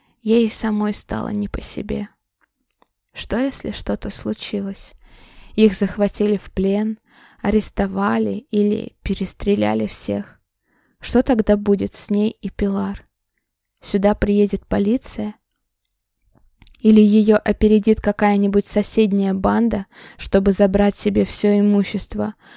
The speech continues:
включая коров, кур, собак и женщин? Как вообще у них тут принято? Аля даже не знала, куда и зачем они все отправились. Грабить ли автобусы или развлекаться чем-то посерьезнее?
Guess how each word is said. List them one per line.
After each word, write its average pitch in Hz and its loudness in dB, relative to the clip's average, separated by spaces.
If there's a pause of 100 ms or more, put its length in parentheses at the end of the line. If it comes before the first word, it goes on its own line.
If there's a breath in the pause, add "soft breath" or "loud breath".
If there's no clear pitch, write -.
(120)
включая 202 0
коров, 202 -2 (280 soft breath)
кур, 226 0 (160)
собак 196 0 (140)
и 214 2
женщин? 202 -2 (640)
Как - -2
вообще 214 2
у 202 0
них 196 -2
тут - -6
принято? 202 0 (600 soft breath)
Аля 226 2
даже 208 2
не 214 6
знала, 202 -2
куда 208 4
и 226 6
зачем 208 0
они 202 0
все - -4
отправились. 107 -4 (680 soft breath)
Грабить 214 4
ли 202 0
автобусы 208 -2
или 202 0
развлекаться 202 0
чем-то 196 -4
посерьезнее? 202 0